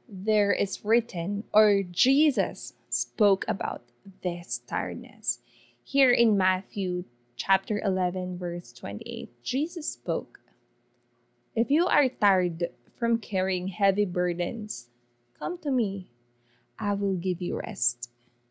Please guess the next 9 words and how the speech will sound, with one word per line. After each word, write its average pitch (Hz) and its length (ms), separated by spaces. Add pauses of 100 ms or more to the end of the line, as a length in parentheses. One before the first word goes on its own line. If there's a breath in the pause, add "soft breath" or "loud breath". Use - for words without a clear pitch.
(1900)
Whatever 277 840
kind 247 400
of 220 160
tiredness 190 540
you 190 80
have 180 220
in - 120
your 190 140
life, - 520